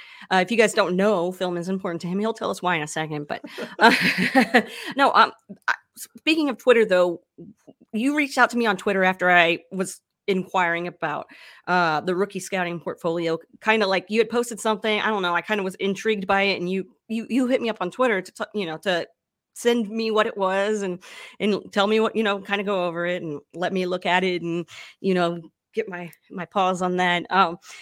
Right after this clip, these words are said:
but it was really cool to see something that, like, I had never seen before, anything like this. Um, so can you tell everybody first, uh, exactly what the rookie scouting portfolio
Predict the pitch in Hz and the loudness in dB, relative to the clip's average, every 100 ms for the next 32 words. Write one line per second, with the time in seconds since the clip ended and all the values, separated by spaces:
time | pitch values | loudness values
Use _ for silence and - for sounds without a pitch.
0 | - 226 240 220 - 208 262 349 - 285 | 2 4 6 2 -2 -2 0 0 -2 -4
1 | 233 - 254 240 202 208 185 151 160 - | -4 -2 -4 -4 -2 0 0 -2 -4 -2
2 | 151 214 214 139 - - 151 - 156 156 | -2 0 -4 -8 -12 -16 -14 -12 -6 -2
3 | 185 233 139 143 - - - 226 185 185 | 0 -2 -6 -12 -14 -12 -4 -2 -2 -4
4 | - 196 185 185 226 247 294 320 294 285 | -2 -2 -2 -2 -4 -2 -4 -4 -4 -4
5 | 254 247 226 202 190 - 214 214 - - | -4 -2 0 -2 -4 -2 0 0 -4 -2
6 | 180 156 - 165 185 180 190 165 143 160 | 0 0 -4 -4 -2 0 -2 -6 -8 -10
7 | - 185 170 180 190 175 - 175 175 170 | -8 -6 -6 -8 -10 -14 -8 -6 -6 -8
8 | 175 - 175 175 165 165 | -10 -10 -10 -8 -8 -8